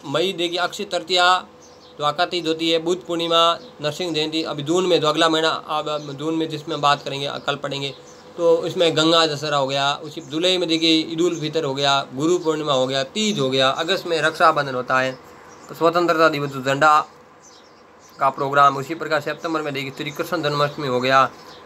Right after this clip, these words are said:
दशहरा हो गया, विश्वकर्मा जयंती हो गई, अ, अक-, अक्टूबर में देखिए दीपावली हो, गोवर्धन पूजा, भैया दूज, देवोत्थान एकादशी, नवंबर में देखिए अक्षय नवमी, दिसंबर में आपने कहा पच्चीस दो दिसंबर होता है, उसमें एक बहुत बड़ा ईसाई धर्म का त्यौहार आता है जिनका नाम है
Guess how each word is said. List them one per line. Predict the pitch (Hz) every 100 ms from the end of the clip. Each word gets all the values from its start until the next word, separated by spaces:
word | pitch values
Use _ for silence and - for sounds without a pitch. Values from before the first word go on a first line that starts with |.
| - - 156
दशहरा | 160 180 175
हो | 151 131
गया, | 139 135
विश्वकर्मा | 131 160 185 160 156 147
जयंती | 131 139 135
हो | 127 123
गई, | 135
अ, | 135 - - - - - - 143 127 131 127 -
अक-, | 143 - - - - - -
अक्टूबर | 147 147 185 180
में | 170
देखिए | 160 160
दीपावली | 156 165 175 175 160
हो, | 139
गोवर्धन | 131 143 156 165
पूजा, | 156 160 156 147 139
भैया | 117 127 147 156
दूज, | 151 151 143 127 - - - - - - - - -
देवोत्थान | 147 175 175 165 170 165
एकादशी, | 151 151 147 139 147 143 135 139
नवंबर | 139 170 170
में | 165 151
देखिए | 147 143 147 147 151
अक्षय | 151 147 - 160
नवमी, | 139 139 135
दिसंबर | 139 143 190 180
में | 175
आपने | 156 151
कहा | 151
पच्चीस | 147 160 196 202 196
दो | 151 147 151
दिसंबर | 135 151 147
होता | 131 135
है, | 143
उसमें | 143 156 156
एक | 151 151
बहुत | 156 165
बड़ा | 143 151
ईसाई | 156 156 170
धर्म | 139 131
का | 139
त्यौहार | 135 139 151 135
आता | 131
है | 127
जिनका | 135 135
नाम | 131 131
है | 147 214